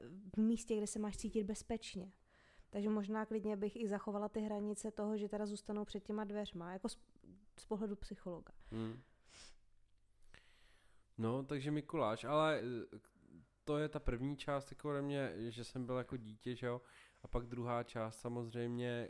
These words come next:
Speaker 2: kdy jsem byl ten Mikuláš.
Speaker 1: Mhm, a já jsem chodila za anděly.
Speaker 2: A to bylo úplně super, to byl parádní šolích, protože na tom se dali vydělat tady nějaký love. A to jsme právě dělali, když jsme byli jako na konci základky.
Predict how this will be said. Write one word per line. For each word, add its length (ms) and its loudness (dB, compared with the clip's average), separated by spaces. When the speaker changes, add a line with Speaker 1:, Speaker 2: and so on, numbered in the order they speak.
Speaker 2:
kdy 220 -10
jsem 220 -2
byl 140 2
ten 180 0
Mikuláš. 600 2
Speaker 1:
Mhm, 260 0
a 40 -6
já 80 0
jsem 140 -2
chodila 200 -4
za 100 -8
anděly. 480 -4
Speaker 2:
A 640 4
to 100 0
bylo 180 4
úplně 260 4
super, 400 2
to 120 -6
byl 120 0
parádní 440 4
šolích, 520 -2
protože 400 -4
na 120 0
tom 160 -10
se 140 -8
dali 200 0
vydělat 320 -2
tady 160 0
nějaký 380 -2
love. 360 0
A 600 -2
to 100 -14
jsme 140 -8
právě 300 0
dělali, 300 -2
když 120 -10
jsme 140 -6
byli 220 -4
jako 180 -4
na 100 0
konci 340 -8
základky. 800 -4